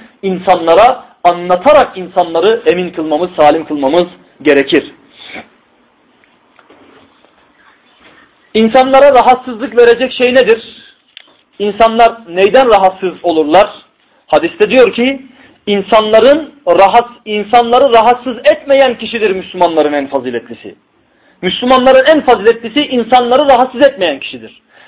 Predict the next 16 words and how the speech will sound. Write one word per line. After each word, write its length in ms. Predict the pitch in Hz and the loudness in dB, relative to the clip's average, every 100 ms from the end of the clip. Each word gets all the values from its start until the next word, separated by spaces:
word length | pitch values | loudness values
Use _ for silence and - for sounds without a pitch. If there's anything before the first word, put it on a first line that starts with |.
| _ | _
Peki 200 | 226 269 | -4 -2
insanlar 560 | 247 233 254 269 220 | 0 0 2 2 0
neyden 340 | 208 220 269 240 | 0 0 0 2
rahatsız 400 | 196 185 180 160 | 2 0 -4 -4
olurlar? 520 | 151 147 185 254 - _ _ _ _ _ _ _ | -2 0 0 0 -6 _ _ _ _ _ _ _
Biz 220 | 151 277 226 196 | -2 0 0 -2
buna 460 | 311 240 214 - _ _ _ _ _ _ | 2 4 2 -4 _ _ _ _ _ _
dünya 400 | 196 233 269 262 | -4 0 2 2
penceresinden 800 | 226 208 202 190 196 185 180 170 | 0 -2 0 -2 -4 -2 -2 0
değil, 300 | 240 302 302 | 0 0 0
ahiret 420 | 175 - 196 202 | 0 0 -2 -4
penceresinden 600 | 190 160 160 151 156 180 143 | -4 -2 -2 -2 -2 -2 -2
bakmak 320 | 120 123 113 | -4 -8 -10
zorundayız. 420 | 117 110 104 95 _ _ _ _ - - _ - | -12 -12 -16 -18 _ _ _ _ -20 -20 _ -10
Bir 420 | 170 175 202 302 | -8 -2 0 0
Müslüman 680 | 277 - 196 202 302 330 | 0 -4 -4 -2 -2 -2